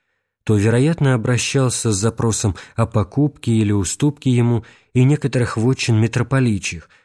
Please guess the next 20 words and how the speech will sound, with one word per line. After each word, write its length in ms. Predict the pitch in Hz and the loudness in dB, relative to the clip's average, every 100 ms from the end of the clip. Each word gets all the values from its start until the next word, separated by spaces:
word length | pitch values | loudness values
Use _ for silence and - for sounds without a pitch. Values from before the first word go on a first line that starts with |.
| - | -2
во 140 | 104 | 2
множестве 540 | 110 117 104 - 107 95 | 2 2 -2 -4 -4 -2
примыкавших 720 | 110 104 101 101 - 95 - | 0 0 -2 -6 -6 -10 -12
к 20 | |
столице. 580 | - 113 107 87 - - _ _ _ _ _ _ _ _ _ _ _ _ _ - | -6 -2 -2 -4 -10 -14 _ _ _ _ _ _ _ _ _ _ _ _ _ 0
Но 180 | 104 95 | 2 2
митрополит 640 | 98 104 - 113 143 139 - - | -2 -4 -2 0 0 -2 -10 -16
с 100 | - | -2
небывалой 640 | 117 104 110 107 110 101 101 | 0 2 2 2 2 0 0
решительностью 840 | 95 - 113 107 98 92 - 98 | -2 -2 -2 0 -2 -2 -2 -2
и 20 | |
смелостью 680 | 92 113 127 139 127 - 113 - - _ 110 | -2 0 2 2 -2 -4 -6 -6 -16 _ -2
дал 240 | 120 117 | 0 2
отпор 420 | 120 - 123 107 | 0 -2 -2 -2
царским 540 | - 107 90 - 104 92 | -2 -2 -2 -2 -2 -2
претензиям. 640 | 104 - 95 85 80 82 _ _ _ _ _ _ _ - | -2 -2 -2 -4 -8 -18 _ _ _ _ _ _ _ -2
Он 200 | 113 107 | 2 2
написал 460 | 107 113 - 110 95 | 2 -2 -2 -2 -2
царю 380 | - 113 135 - - _ - | -2 -2 -2 -4 -18 _ -6
ответ 560 | 104 - 98 131 139 | -4 -2 0 0 -2